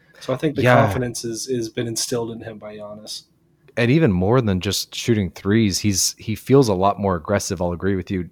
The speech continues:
Speaker 2: down low, like,
Speaker 1: Mm-hmm.
Speaker 2: mashing dudes
Speaker 1: Yeah.
Speaker 2: in the paint this year. Like, they've given him free reign to just go to town like old Brook Lopez, which is, is a cool new wrinkle they added to the offense, I think. Um, but yeah, uh, other than that, I don't think we need to spend much more time on this.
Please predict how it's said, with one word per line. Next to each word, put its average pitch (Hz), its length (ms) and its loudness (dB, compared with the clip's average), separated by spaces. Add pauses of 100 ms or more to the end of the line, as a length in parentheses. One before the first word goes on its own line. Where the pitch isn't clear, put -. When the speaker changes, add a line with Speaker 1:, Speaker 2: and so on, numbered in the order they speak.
(160)
Speaker 2:
down 101 260 0
low, 107 360 2
like, 87 180 -6
Speaker 1:
Mm-hmm. 92 100 -2
Speaker 2:
mashing 98 320 -2
dudes 107 160 2
Speaker 1:
Yeah. 147 60 -2
Speaker 2:
in 87 60 -6
the 80 60 -6
paint 120 320 -4
this - 180 -6
year. 85 80 -4
Like, 85 160 -8
they've 104 180 0
given 101 280 -2
him 92 320 -2 (420)
free 110 300 2
reign 98 320 2
to 92 80 -4
just 85 180 -6
go 95 120 0
to 87 80 -4
town 98 280 -2
like 90 160 -4
old 101 200 -6
Brook 87 200 -8
Lopez, 78 460 -8
which 82 220 -12
is, 80 260 -8 (320)
is 110 100 -2
a 117 40 -2
cool 185 220 2
new 123 140 6
wrinkle 98 460 0
they 92 120 -2
added 92 260 -2
to 82 60 -12
the 82 100 -8
offense, 82 360 -8
I 76 100 -8
think. 78 340 -14 (240)
Um, 80 420 -12 (1200)
but 131 140 6
yeah, 117 160 4 (140)
uh, 104 460 2 (440)
other 139 160 4
than 98 160 0
that, 98 280 -2
I 135 40 -2
don't 113 120 0
think 90 100 -4
we 87 120 -6
need 85 140 -6
to 78 60 -14
spend 87 240 -10
much 85 180 -10
more 82 120 -10
time 90 260 -6
on 85 100 -6
this. - 320 -8